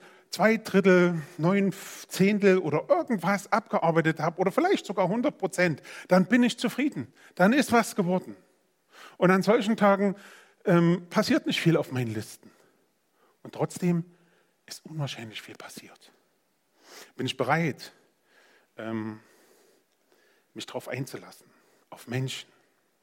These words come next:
Jesus, ähm, wurde von Simon und Andreas eingeladen. Und jetzt klopft's an der Tür. Und Jesus lässt sich drauf ein.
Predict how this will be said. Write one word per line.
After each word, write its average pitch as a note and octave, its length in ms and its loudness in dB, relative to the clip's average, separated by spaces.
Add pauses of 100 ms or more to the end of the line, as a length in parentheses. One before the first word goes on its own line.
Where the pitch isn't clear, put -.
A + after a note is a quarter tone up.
(760)
Jesus, B2+ 440 -6 (640)
ähm, A2+ 520 -8 (360)
wurde F3 160 -12
von C3 160 -10
Simon C#3 580 -4 (680)
und A#2+ 80 -20
Andreas A#2+ 640 -6 (540)
eingeladen. G2 640 -14 (1500)
Und A2+ 80 -8
jetzt - 240 -4
klopft's - 400 -10
an A2+ 120 -10
der A#2 100 -8
Tür. F#2+ 260 -18 (1300)
Und A2 160 -18
Jesus A2+ 260 -10
lässt A#2 240 -8
sich A#2+ 120 -18
drauf - 200 -20
ein. A2 240 -18